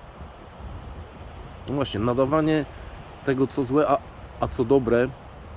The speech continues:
to w tym świecie, w którym żyjemy, okej, tak się przyjęło.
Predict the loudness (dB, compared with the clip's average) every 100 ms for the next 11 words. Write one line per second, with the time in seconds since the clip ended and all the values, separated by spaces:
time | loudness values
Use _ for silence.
0 | -16 -16 -16 -16 -16 -10 -4 -2 0 0
1 | 0 -4 -2 0 0 -2 -2 0 0 2
2 | 2 4 2 0 -8 -8 -2 0 0 -4
3 | -6 -4 2 4 4